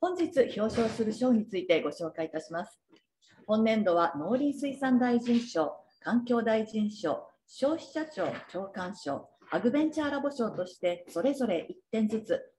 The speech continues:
最も優れた作品として表彰いたします。また、脱炭素賞、生物多様性保全賞、地域資源循環賞、支え合い賞として、こちらもそれぞれ一点ずつ、特に優れ、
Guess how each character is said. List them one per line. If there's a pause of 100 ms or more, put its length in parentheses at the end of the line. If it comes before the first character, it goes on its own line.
最
も
優
れ
た
作
品
と
し
て
表
彰
い
た
し
ま
す。 (580)
ま
た、 (100)
脱
炭
素
賞、
生
物
多
様
性
保
全
賞、 (100)
地
域
資
源
循
環
賞、
支 (100)
え
合
い
賞
と
し
て、 (200)
こ
ち
ら
も
そ
れ
ぞ
れ
一
点
ず
つ、 (240)
特
に
優
れ、